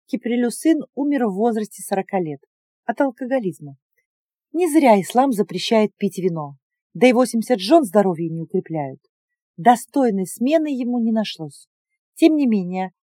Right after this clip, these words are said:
опасность над Центральной и Восточной Европой нависла огромная. В тысяча шестьсот восемьдесят третьем году настал решающий час, турки осадили Вену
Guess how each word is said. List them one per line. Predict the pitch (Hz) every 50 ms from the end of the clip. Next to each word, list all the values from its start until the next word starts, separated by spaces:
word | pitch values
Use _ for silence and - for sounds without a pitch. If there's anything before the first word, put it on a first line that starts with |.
| _ _
опасность | - 226 240 - 320 320 294 - - 233 214 202 - -
над | 214 220 214 -
Центральной | - 262 247 226 262 254 247 226 214 202 208
и | - - 214
Восточной | 202 220 - - 262 247 - - 208 220
Европой | 208 190 220 - 277 339 359 339 _ - 196 170 160 - _ _ _ _ _ -
нависла | 202 247 254 254 269 214 - 240 214
огромная. | - 196 175 202 185 165 151 151 147 147 143 139 143 - _ _ _ _ _ _ _ _ _ _
В | - - -
тысяча | - 302 - - 247 - - 202
шестьсот | - - 214 - - - 214 196 - 170
восемьдесят | 170 190 180 - - 170 - 175 -
третьем | - 180 180 165 - 170 170
году | 165 180 175 170 254 294 311 - _ _ _ _ _ -
настал | 208 247 240 - - 294 277 277
решающий | 240 208 208 - - 220 208 202 202 196 - - 165
час, | - - 170 147 143 - - - _ _ _ _ _ _ _ _ _ - -
турки | 277 294 311 320 - - 330 - - -
осадили | - 196 - - 226 214 175 170 220 233 226 226 208
Вену | 165 170 190 170 156 147 143 143